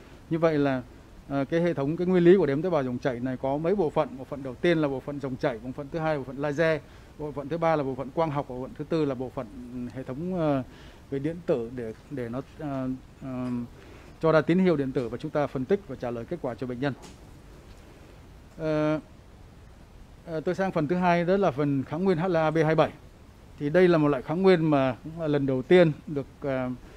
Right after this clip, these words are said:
ờ, xác định mối liên quan của nó với bệnh, ờ, viêm, mà đặc biệt là viêm cột sống dính khớp từ năm một nghìn chín trăm bảy mươi hai. Ờ, với cái H-, cái, cái, cái kháng nguyên H L A B hai bảy này thì nó nằm trên bề mặt tế bào bạch cầu.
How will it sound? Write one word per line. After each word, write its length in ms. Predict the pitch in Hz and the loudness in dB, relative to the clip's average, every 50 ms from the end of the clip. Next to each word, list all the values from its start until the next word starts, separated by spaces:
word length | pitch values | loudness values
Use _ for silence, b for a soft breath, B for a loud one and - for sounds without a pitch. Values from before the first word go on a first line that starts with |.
| B B B B B B - | B B B B B B -6
ờ, 240 | 147 139 135 135 131 | -2 0 0 0 0
xác 160 | - 190 185 | -2 -2 -4
định 140 | 175 143 143 | -2 0 2
mối 120 | 147 175 | 2 4
liên 160 | 196 185 170 | 4 4 2
quan 220 | - 175 170 165 151 | 4 4 4 4 2
của 120 | 139 131 | 0 0
nó 260 | 123 123 123 127 151 | -2 -2 -2 -2 -2
với 220 | 165 165 175 190 196 | 0 2 2 2 2
bệnh, 340 | 190 151 131 131 131 127 123 | 2 0 -4 -4 -6 -4 -4
ờ, 160 | 123 123 120 | -4 -4 -2
viêm, 220 | 120 156 165 156 131 - - - - | 0 0 0 0 -2 -4 -10 -10 -6
mà 140 | 135 131 | -6 -4
đặc 140 | 123 135 127 | -4 -4 -4
biệt 200 | 131 139 135 107 | -4 -6 -6 -4
là 100 | 123 131 | -6 -4
viêm 240 | 127 147 151 147 143 | -2 0 0 0 0
cột 140 | 139 127 113 - | -2 -6 -8 -6
sống 160 | 131 135 143 | -6 -4 -4
dính 140 | 160 160 147 | -6 -8 -4
khớp 200 | - 202 226 220 - - | 0 -2 -2 -2 -4 -6
từ 100 | 131 127 | -2 -2
năm 160 | 131 135 131 | 0 0 -2
một 60 | 127 | -4
nghìn 60 | 117 | -4
chín 140 | - 143 143 | -4 -4 -2
trăm 160 | 156 151 131 | -2 -2 -4
bảy 100 | 120 117 | -4 -6
mươi 60 | 110 | -4
hai. 160 | 131 139 135 - - - - B B B B B B B B B B B B B B B B - - - - 175 | -4 -4 -4 -4 -10 -20 -20 B B B B B B B B B B B B B B B B -20 -20 -20 -16 -10
Ờ, 300 | 165 160 160 160 160 147 | -6 -4 -2 -2 -2 -2
với 120 | 156 156 | -4 -4
cái 140 | - 202 208 | -4 -6 -6
H-, 80 | 220 214 - | -6 -6 -6
cái, 100 | 202 208 196 | -8 -2 0
cái, 120 | 202 202 | 0 0
cái 220 | 202 208 196 196 185 | 2 2 2 2 2
kháng 180 | - 190 202 | 2 2 6
nguyên 140 | 208 208 185 | 8 8 8
H 80 | 202 208 | 8 6
L 80 | 185 | 6
A 100 | 175 175 | 4 4
B 60 | 175 | 6
hai 160 | 175 170 175 170 | 4 4 4 4
bảy 180 | 143 120 120 | 2 0 2
này 200 | 139 147 143 120 - - - - - - - - - - | 2 0 0 0 -4 -14 -20 -20 -20 -20 -20 -20 -12 -4
thì 140 | - 151 147 | 0 2 2
nó 100 | 147 180 | 2 4
nằm 280 | 190 175 165 160 151 - | 4 4 4 4 4 2
trên 180 | - 185 190 | 2 2 2
bề 80 | 170 151 | 4 2
mặt 160 | 147 143 - | 2 0 0
tế 80 | - 190 | -2 -2
bào 140 | 185 156 135 | 0 0 -2
bạch 160 | 135 123 - | -2 -4 -2
cầu. 180 | - 135 117 | -2 -2 -2